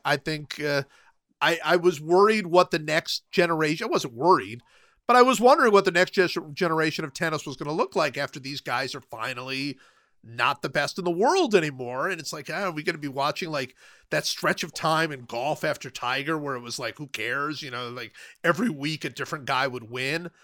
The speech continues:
I don't think so. I think this guy's just gonna step in and go like, "Yeah, no, I'm actually the best in the history of tennis." I, it's,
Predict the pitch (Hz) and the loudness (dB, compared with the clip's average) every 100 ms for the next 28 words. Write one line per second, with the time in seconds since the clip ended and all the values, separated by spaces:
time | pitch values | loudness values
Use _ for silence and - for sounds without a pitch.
0 | _ _ _ _ _ 156 285 311 330 440 | _ _ _ _ _ 0 2 0 -2 0
1 | - 131 139 269 226 247 269 277 190 202 | 0 2 0 -2 -2 4 6 6 4 2
2 | - 185 - 196 196 208 226 175 165 156 | 4 4 6 4 6 4 4 2 0 2
3 | 190 180 165 147 180 151 - 135 113 117 | 2 4 4 4 4 2 -2 -8 -8 -8
4 | - 123 113 113 113 104 - 104 113 - | -8 -10 -12 -12 -12 -12 -10 -12 -12 -8
5 | 147 151 147 156 - | -4 -2 -2 -6 -8